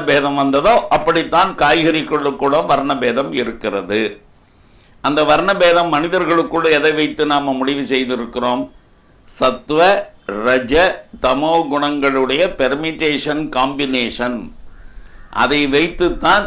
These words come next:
நாம பிராமண, சத்திரிய, வைசிய, சூத்ர விபாகத்தை செய்திருக்கிறோம். ஆகவே இந்த மூன்று குணங்களுடைய கலவை, அதை போலவே இந்த மூன்று குணங்களுடைய கலவையினால உணவுப் பொருள்களும் கூட,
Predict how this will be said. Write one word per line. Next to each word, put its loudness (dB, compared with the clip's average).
நாம 2
பிராமண, 0
சத்திரிய, -2
வைசிய, -2
சூத்ர -4
விபாகத்தை -2
செய்திருக்கிறோம். -4
ஆகவே 2
இந்த 0
மூன்று 0
குணங்களுடைய 2
கலவை, 0
அதை 4
போலவே 2
இந்த 2
மூன்று 0
குணங்களுடைய 0
கலவையினால 0
உணவுப் 2
பொருள்களும் 2
கூட, 2